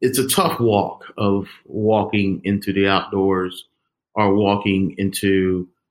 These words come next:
um, a retail, an outdoor retail shop to ask,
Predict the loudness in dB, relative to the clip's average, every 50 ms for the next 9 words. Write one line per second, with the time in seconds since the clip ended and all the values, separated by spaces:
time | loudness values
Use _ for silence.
0 | _ _ _ _ -2 0 0 0 0 0 0 0 -2 -4 -6 -8 _ _ _ _
1 | _ _ _ _ -18 -18 _ _ _ _ _ 2 2 4 4 4 2 2 2 2
2 | 2 2 4 2 2 2 2 0 0 0 2 2 2 4 2 2 0 -2 -2 -4
3 | -2 0 0 0 -2 -2 -2 -2 -2 -2 -4 -8 -12 -14 _ _ _ _ -8 -8
4 | -2 -2 0 0 0 -2 -4 -8 -8